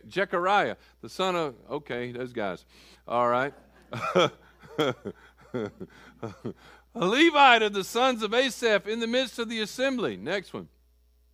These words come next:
"And he said, 'Listen, all you, uh, all you of Judah and you inhabitants of Jerusalem, and you,'"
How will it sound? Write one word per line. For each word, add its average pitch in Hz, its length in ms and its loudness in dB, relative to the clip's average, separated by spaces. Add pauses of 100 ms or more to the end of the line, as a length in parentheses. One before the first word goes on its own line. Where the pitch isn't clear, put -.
(1000)
"And 214 220 4
he 320 200 4
said, 311 400 4
'Listen, 196 640 4
all 214 320 6
you, 196 260 -8 (560)
uh, 127 340 4 (140)
all 226 240 4
you 226 260 0
of 175 120 0
Judah 190 380 0
and 156 120 -2
you 170 80 0
inhabitants 185 520 0
of 156 80 -12
Jerusalem, 165 580 -2
and 180 200 -2
you,'" 285 440 4